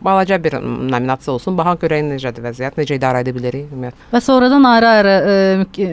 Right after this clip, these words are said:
Speaker 2: müsabiqələr keçirilə bilərmi? Tutaq ki, şeirlə bağlı.
Speaker 1: İstəməzdim yenə də, çünki burada, ə, təbii belə olsa daha yaxşı olardı. Bəlkə ayrıca poeziya mükafatı, ayrıca, ə, na-, nəsr ədəbiyyatı, amma məncə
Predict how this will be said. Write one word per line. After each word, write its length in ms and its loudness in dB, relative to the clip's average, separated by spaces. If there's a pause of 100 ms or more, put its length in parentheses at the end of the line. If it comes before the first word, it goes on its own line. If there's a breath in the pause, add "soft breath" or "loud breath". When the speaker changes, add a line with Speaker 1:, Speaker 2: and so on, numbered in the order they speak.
Speaker 2:
müsabiqələr 580 0
keçirilə 440 -2
bilərmi? 420 2
Tutaq 320 -6
ki, 140 -6
şeirlə 460 2
bağlı. 100 2
Speaker 1:
İstəməzdim 500 2
yenə 260 2
də, 120 2 (140)
çünki 360 2
burada, 400 0 (300)
ə, 100 2
təbii 240 2 (300)
belə 160 4
olsa 180 0
daha 220 4
yaxşı 200 -2
olardı. 320 -2
Bəlkə 220 0
ayrıca 300 0
poeziya 480 0
mükafatı, 600 -4
ayrıca, 460 -2 (100)
ə, 220 -8 (520)
na-, 140 -10 (160)
nəsr 300 -6
ədəbiyyatı, 500 -4
amma 160 0
məncə 300 0